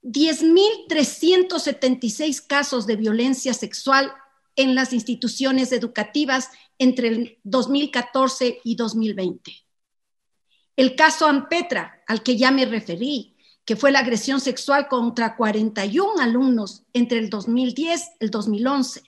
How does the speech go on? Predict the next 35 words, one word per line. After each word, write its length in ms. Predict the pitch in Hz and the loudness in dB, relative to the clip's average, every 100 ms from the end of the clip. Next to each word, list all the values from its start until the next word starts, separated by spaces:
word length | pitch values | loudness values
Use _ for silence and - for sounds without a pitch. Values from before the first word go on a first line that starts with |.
| _ _ _ _ _ _ _ _ - | _ _ _ _ _ _ _ _ 2
El 180 | 262 262 | 2 4
caso 680 | 320 320 302 277 254 247 - | 4 4 4 6 6 2 2
Principito, 720 | 269 - 262 330 320 - 190 | 4 4 2 2 0 -2 -8
en 140 | - 220 | -2 -2
el 100 | 220 | 0
Colegio 380 | 247 262 262 | 2 2 2
La 140 | 254 233 | -2 -2
Condamine, 720 | 214 202 220 302 277 185 - _ _ - | -4 -2 0 2 0 -2 -10 _ _ 0
con 160 | 240 | 4
una 160 | 277 269 | 6 4
injerencia 640 | 262 247 240 262 277 - | 2 2 2 2 -2 -2
política 540 | 220 247 262 254 226 | -2 -2 -2 -4 -4
que 100 | 226 | -4
tuvo 300 | 214 269 254 | -6 -2 0
muy 160 | 233 240 | 2 0
fuerte 340 | 262 262 262 | 0 -4 -2
en 80 | 240 | -4
el 100 | 202 | -2
año 280 | 220 240 226 | -2 -2 -4
dos 160 | 202 220 | -6 -6
mil 180 | 220 | -4
catorce. 500 | 220 208 302 269 - - _ _ _ _ _ - - - _ 302 | -6 -2 0 0 -4 -14 _ _ _ _ _ -20 -20 -20 _ -4
Hubo 180 | 269 | 4
el 160 | 285 285 | 4 4
caso 340 | 302 311 311 | 2 2 0
de 120 | 277 254 | 0 0
cincuenta 680 | 254 247 247 339 349 320 | 0 0 0 0 0 2
denuncias 580 | 254 254 302 311 269 240 | 2 2 2 0 -2 -4
contra 520 | - 247 262 240 226 - - - | -2 0 2 0 0 -4 -20 -2
docentes 720 | 240 240 339 359 349 220 - | 0 0 2 2 0 -6 -2
del 220 | 233 226 | -4 -2
Colegio 600 | 247 262 277 - 262 247 240 | 0 2 2 0 0 0 -2
Vicentino 600 | 220 226 214 262 269 233 | -4 -2 -2 0 0 0
de 100 | 214 | -4
Puyo 420 | - 302 247 | -4 -2 -2